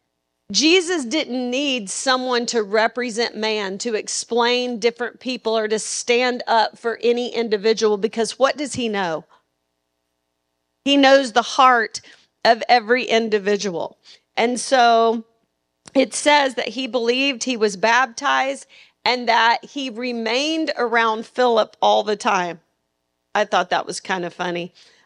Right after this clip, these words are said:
Uh, I put, "Wow. It appears like something significant has happened." It would be pretty amazing to watch someone claiming to be God's highest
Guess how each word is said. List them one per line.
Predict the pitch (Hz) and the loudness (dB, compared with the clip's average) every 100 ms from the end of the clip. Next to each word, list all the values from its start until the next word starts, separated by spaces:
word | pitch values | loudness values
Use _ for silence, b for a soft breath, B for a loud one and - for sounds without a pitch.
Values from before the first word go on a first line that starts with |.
| _ | _
Uh, | 208 208 208 196 | 2 4 4 2
I | 226 | 0
put, | - 294 196 | 2 -2 2
"Wow. | 196 214 214 185 170 - _ _ - | 4 4 4 2 -2 -8 _ _ -2
It | 226 | 0
appears | 233 330 339 349 | 2 2 2 2
like | 285 - | 2 0
something | - - 370 554 - 269 202 | -4 0 0 0 -4 -2 0
significant | 226 196 185 175 180 185 170 | -2 -2 -2 -4 -4 -6 -4
has | 180 - | -4 0
happened." | 170 165 - 254 - _ _ _ _ _ _ _ - | 0 0 -4 -4 -6 _ _ _ _ _ _ _ 0
It | 294 | 2
would | 311 262 | 2 0
be | 285 | -2
pretty | 226 302 403 359 | 0 2 4 4
amazing | 311 285 311 247 240 220 | 4 2 2 2 0 0
to | 254 | 2
watch | 233 233 240 | 4 4 2
someone | - 285 269 254 240 | -2 0 2 2 0
claiming | 233 269 254 294 302 294 | -2 -2 0 0 0 0
to | 285 | -2
be | 220 254 | -4 -4
God's | 202 233 226 240 214 | 0 4 4 4 -2
highest | - - 254 269 294 285 - | -12 -2 2 2 -2 -6 -8